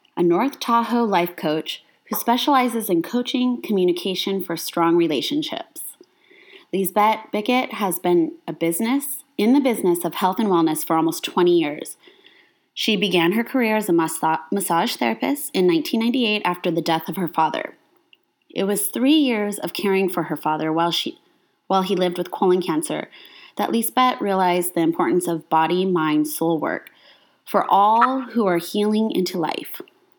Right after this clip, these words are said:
Lisbeth's studies in the well-, wellness profession have taken her through work as a massage therapist for professional and amateur athletes,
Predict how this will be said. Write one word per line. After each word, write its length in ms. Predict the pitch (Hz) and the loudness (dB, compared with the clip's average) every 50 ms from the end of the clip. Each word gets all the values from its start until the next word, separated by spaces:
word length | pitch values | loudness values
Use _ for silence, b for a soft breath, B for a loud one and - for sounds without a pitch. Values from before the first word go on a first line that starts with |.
| - - _ _ _ _ _ _ - | -20 -20 _ _ _ _ _ _ -4
Lisbeth's 500 | 196 202 202 - - 190 190 185 175 - - - - _ _ - | -4 -4 -2 0 2 4 4 4 2 0 -8 -20 -20 _ _ -14
studies 720 | - - - - 180 170 170 170 180 214 262 262 - - - _ - _ _ _ _ - | -10 -8 -4 -2 0 0 2 2 2 0 0 -2 -4 -8 -14 _ -20 _ _ _ _ -4
in 120 | 190 190 | 0 2
the 80 | 190 180 | 2 4
well-, 380 | 165 170 165 165 160 - - _ _ _ - | 4 2 2 0 0 -4 -8 _ _ _ -2
wellness 320 | 196 196 214 220 208 214 | 0 0 0 0 -2 -2
profession 500 | - 233 196 - 180 165 147 - 170 165 | -4 -4 -2 -2 -2 -2 0 0 0 0
have 140 | 165 170 - | -2 -2 -6
taken 280 | - 196 175 - 196 | -4 -4 -2 -2 0
her 160 | 190 196 190 175 | 0 0 -2 -2
through 240 | - - 175 165 | -2 -2 -2 0
work 380 | 147 160 160 160 180 202 - - B B B B B B B B B B B B B B B B B | 0 0 0 -2 -2 -2 -6 -10 B B B B B B B B B B B B B B B B B
as 160 | - 190 180 | -2 -2 0
a 60 | 190 190 | 2 2
massage 440 | 185 175 - - 170 160 156 - | 2 2 2 2 0 0 0 -2
therapist 540 | - 190 208 254 294 - - 320 294 - - | -2 -2 -2 -2 0 -2 -2 -2 -2 -4 -6
for 80 | - 185 | -6 -6
professional 720 | 175 - 170 - - 170 180 - - 247 247 254 262 - - | -4 -4 -4 -2 0 0 0 2 2 2 2 2 2 0 0
and 100 | 180 - | -2 0
amateur 380 | 170 165 165 185 - - - 269 | 0 2 2 2 0 0 0 0
athletes, 580 | 226 175 165 - - - 180 233 - - - | 0 0 -2 -2 -2 -2 -2 -2 -4 -6 -10